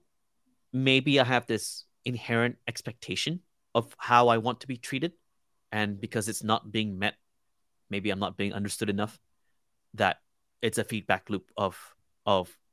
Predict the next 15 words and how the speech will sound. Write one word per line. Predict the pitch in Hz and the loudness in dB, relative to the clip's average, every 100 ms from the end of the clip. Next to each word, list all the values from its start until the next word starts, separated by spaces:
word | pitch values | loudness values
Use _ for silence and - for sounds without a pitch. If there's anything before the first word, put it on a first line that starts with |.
| - | -10
something | 117 98 95 | -8 -6 -6
that's | 90 | -4
been | 95 | -6
plaguing | 90 101 92 92 | -6 -8 -8 -8
in | 92 | -10
my | 92 | -8
mind. | 92 90 92 _ _ _ _ _ - | -10 -10 -14 _ _ _ _ _ 0
And | 123 113 - | 2 2 6
I | 131 143 | 10 10
worry | 123 143 131 | 10 10 10
about, | 110 110 - | 8 6 6
like, | 113 113 | 2 0
what | 113 | -2
you | |
said, | 101 165 - | 4 4 4